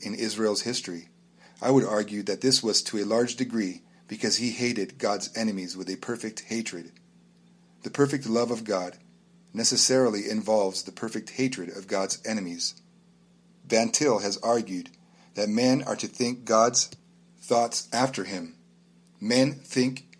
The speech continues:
analogically and recreatively. We think as creatures, not creators.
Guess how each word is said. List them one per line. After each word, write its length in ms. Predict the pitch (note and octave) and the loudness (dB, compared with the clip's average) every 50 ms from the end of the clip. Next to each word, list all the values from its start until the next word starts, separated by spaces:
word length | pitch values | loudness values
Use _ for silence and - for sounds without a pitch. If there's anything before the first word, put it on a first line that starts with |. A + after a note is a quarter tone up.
| _ _ _ - - | _ _ _ -12 -6
analogically 840 | A#2+ A#2+ A#2+ A2 A2 A2 A#2 B2+ - C3+ - - C#3+ D3 D3+ - - _ _ _ _ _ _ _ _ - | -2 -2 0 2 2 4 2 2 0 -2 -2 -2 -4 -4 -4 -8 -14 _ _ _ _ _ _ _ _ -2
and 320 | B2 B2 B2+ C#3 C#3+ C#3+ - _ _ _ - | 0 2 2 2 0 -2 -8 _ _ _ -6
recreatively. 800 | A2+ A#2+ A#2 - - A#2 A#2 A2+ A2 G#2+ F2+ D#2+ E2 E2 - - _ _ _ _ _ _ _ _ _ _ _ _ - - _ - | -4 -4 -4 -2 -2 0 0 0 0 -2 -4 -6 -10 -16 -16 -18 _ _ _ _ _ _ _ _ _ _ _ _ -20 -20 _ 0
We 120 | B2+ C3+ - | 0 0 2
think 240 | - C3 A#2 - | 2 0 -2 0
as 120 | G#2+ F#2+ - | -2 -4 -4
creatures, 560 | - - C3+ B2+ B2+ - F2+ F2+ - - - - | -2 0 0 0 0 -2 -6 -6 -8 -10 -8 -6
not 240 | A2+ A2 A2 A2 - | -6 -4 -4 -6 -6
creators. 640 | - A2+ G#2+ G#2 G#2 F#2+ F2 E2+ E2+ - - | -6 -6 -4 -2 -2 -2 -4 -6 -8 -10 -12